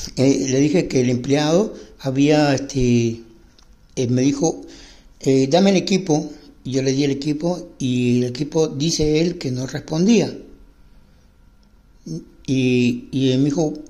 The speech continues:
y él, yo vi que él sacó la tarjeta sim y le hizo un cambio de tarjeta, le puso otra, una nueva, que bueno, para esto se puede prestar muchas cosas porque la,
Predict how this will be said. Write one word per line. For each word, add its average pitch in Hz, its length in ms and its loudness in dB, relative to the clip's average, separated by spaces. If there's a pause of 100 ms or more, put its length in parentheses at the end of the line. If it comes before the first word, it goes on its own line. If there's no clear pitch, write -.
y 135 280 2
él, 175 240 2
yo 156 160 2
vi 226 300 4
que 127 280 2
él 156 200 -2
sacó - 280 -6
la 151 120 0
tarjeta 156 460 -4
sim 170 400 0 (1000)
y 123 200 0
le 120 100 0
hizo 123 180 0
un 131 60 -2
cambio 139 260 2
de 135 40 -4
tarjeta, 160 560 -2 (440)
le - 100 -20
puso 147 420 -4
otra, 170 300 0
una 151 220 2
nueva, 151 440 4 (320)
que 127 540 -8
bueno, 143 340 -2 (680)
para 131 160 -6
esto 147 160 -8
se 151 100 -8
puede 156 180 -2
prestar 151 280 -8
muchas 156 260 -4
cosas 151 320 -6
porque - 400 -10 (420)
la, 123 140 -2